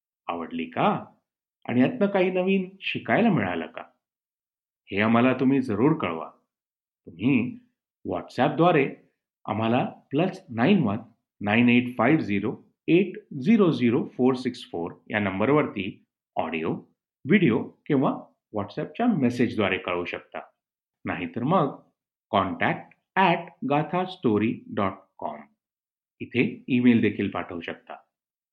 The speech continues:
बालगाथा मराठी ही जी ऑडिओ सिरीज आहे, ज्याला पॉडकास्ट म्हणतात,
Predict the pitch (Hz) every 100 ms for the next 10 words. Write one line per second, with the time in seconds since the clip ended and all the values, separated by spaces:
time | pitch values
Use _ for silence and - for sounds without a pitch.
0 | _ _ _ _ _ _ - - 87 92
1 | 110 117 117 - 131 143 - 104 92 87
2 | 87 - 196 117 - - _ _ _ _
3 | _ 101 95 107 104 107 - 80 87 101
4 | - 107 123 156 202 131 - - _ _
5 | - 92 92 165 - _ _ - 113 113
6 | 202 180 - 85 73 110